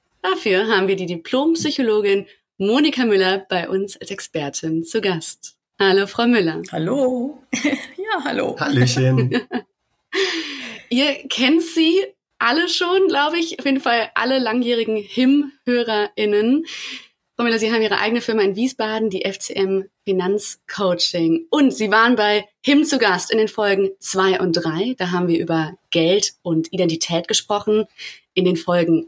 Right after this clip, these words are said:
Speaker 1: einundfünfzig und zweiundfünfzig, da haben wir über Geld und die Liebe gesprochen. Und in Folge hundertzwei, da haben wir uns mal das Schenken aus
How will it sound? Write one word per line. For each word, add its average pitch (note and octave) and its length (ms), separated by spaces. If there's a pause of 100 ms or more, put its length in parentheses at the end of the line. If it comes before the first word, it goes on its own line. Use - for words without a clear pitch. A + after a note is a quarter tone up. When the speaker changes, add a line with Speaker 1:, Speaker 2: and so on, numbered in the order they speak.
(120)
Speaker 1:
einundfünfzig C4+ 920
und E3 100
zweiundfünfzig, - 960
da F#3+ 140
haben F3+ 160
wir E3+ 80
über E3 240
Geld D#3 260
und D#3+ 240 (360)
die E3 120
Liebe E3 600
gesprochen. F3 760 (400)
Und C#4+ 600 (120)
in G3+ 160
Folge G#3 400
hundertzwei, G#3+ 840 (320)
da E3+ 140
haben C4 180
wir B3+ 80
uns C#4 140
mal C4+ 120
das C#4 220 (280)
Schenken E4+ 840
aus F3 360